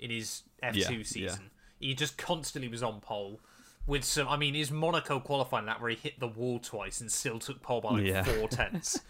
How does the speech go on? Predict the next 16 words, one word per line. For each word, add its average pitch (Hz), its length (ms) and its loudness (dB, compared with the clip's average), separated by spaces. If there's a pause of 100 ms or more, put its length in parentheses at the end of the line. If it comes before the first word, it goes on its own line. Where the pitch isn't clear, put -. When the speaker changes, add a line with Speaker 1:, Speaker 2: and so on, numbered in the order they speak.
(120)
Speaker 2:
<laughs> - 220 -8
Speaker 1:
was 123 200 0
absolutely 127 480 0
incredible. 107 600 0
We 127 80 0
won't 143 200 2
talk 127 140 0
about 120 180 2
anything 117 280 -4
else 113 200 -2
Leclerc's 104 400 -8
done 107 140 -2
at 95 80 -14
Monaco. 98 540 -8 (600)
Speaker 2:
No. 98 140 0
Speaker 1:
Um, 135 460 4